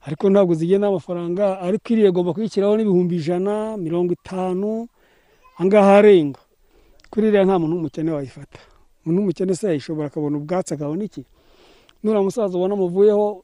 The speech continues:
bagendaga bakagura n'ubwatsi ruguru iriya, kubwikorera, ariko nawe urabona bisa n'uko,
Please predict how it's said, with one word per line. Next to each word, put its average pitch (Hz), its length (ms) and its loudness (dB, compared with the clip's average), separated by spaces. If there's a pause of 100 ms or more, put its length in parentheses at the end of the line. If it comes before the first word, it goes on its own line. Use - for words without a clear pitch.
bagendaga 170 420 -2
bakagura 170 300 -4
n'ubwatsi 196 400 -4
ruguru 165 240 -4
iriya, 190 400 -6 (720)
kubwikorera, 180 640 -4
ariko 185 220 -6
nawe 185 140 -2
urabona 190 300 -2
bisa 180 220 -8
n'uko, 180 460 -8